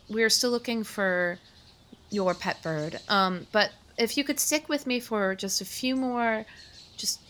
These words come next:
inquiries about this being. It, it's, you know, I wanna get everything recorded so that later on when I'm in studio,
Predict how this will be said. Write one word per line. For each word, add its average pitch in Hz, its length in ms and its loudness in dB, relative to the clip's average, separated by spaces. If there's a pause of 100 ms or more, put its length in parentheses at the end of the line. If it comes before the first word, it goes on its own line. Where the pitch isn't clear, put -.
(1400)
inquiries 170 800 0
about 190 380 0
this 151 200 -2
being. 117 560 -14
It, 196 180 -4
it's, - 440 -2 (340)
you 208 160 -2
know, 175 180 2
I 196 120 0
wanna 226 260 0
get 208 340 0
everything 190 800 -4 (240)
recorded 170 480 -2
so 165 160 -2
that 165 200 -2
later 165 220 0
on 165 200 0
when 165 120 -4
I'm 156 140 0
in 156 140 -4
studio, 156 720 2